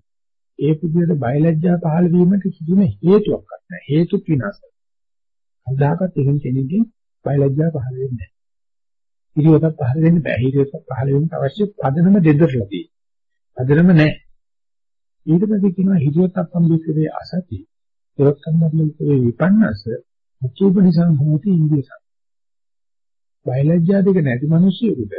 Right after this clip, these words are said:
බයලජ්ජා දෙකෙන් තොර කෙනාට ඉන්ද්‍රිය සංවරයක් කියන එකක් ඇති වෙන්න කිසිම හේතුවක් පදනමක් නැහැ. නිසා ඉන්ද්‍රිය සංවරයට ආසන්න කාරණා පෙන්වන්න දෙයක් තියෙන්නේ පවත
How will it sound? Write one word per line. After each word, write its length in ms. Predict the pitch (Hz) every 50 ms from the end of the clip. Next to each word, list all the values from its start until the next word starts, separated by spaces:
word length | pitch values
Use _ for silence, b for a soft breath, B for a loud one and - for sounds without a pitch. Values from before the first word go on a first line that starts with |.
| 101 - _ _ _ _ _ _ _ _ _
බයලජ්ජා 460 | 127 123 131 147 156 151 156 165 165 160
දෙකෙන් 300 | 147 160 156 165 175 160 143 -
තොර 220 | - - 127 139 143
කෙනාට 520 | - 196 196 202 160 113 98 95 - - - _ _ _ _ _ _ _ _ _ _ _ _ _ -
ඉන්ද්‍රිය 320 | 147 156 170 180 220 233
සංවරයක් 440 | 214 208 208 202 190 185 175 160 160 -
කියන 200 | - 160 135 139
එකක් 300 | 143 165 190 180 - _
ඇති 300 | _ - - 127 - - 170
වෙන්න 220 | 160 147 151 165 196 196
කිසිම 460 | - - - 175 - - 190 214 240 277 220
හේතුවක් 500 | 143 - 160 170 160 160 160 151 151 165 -
පදනමක් 340 | _ - 139 123 123 123 123
නැහැ. 260 | 135 - _ _ _ _ _ - - _ _ _ _ _ _ _ _ _ _ _ _ _ _ _ _ _ _ _ _ _ _ _ _ _ _ _ _ _ _ _ _ _ _ _ _ _ _
නිසා 280 | _ 160 139 - 180 175
ඉන්ද්‍රිය 340 | 147 139 143 147 165 185 170
සංවරයට 460 | 170 180 175 175 180 202 196 190 160 127
ආසන්න 460 | 127 147 165 190 190 175 185 202 208
කාරණා 440 | 208 175 170 170 175 170 170 170 165
පෙන්වන්න 340 | 156 - 143 143 147 147 139
දෙයක් 200 | 143 147 143 -
තියෙන්නේ 280 | _ 175 185 208 -
පවත 280 | - - 135 143 151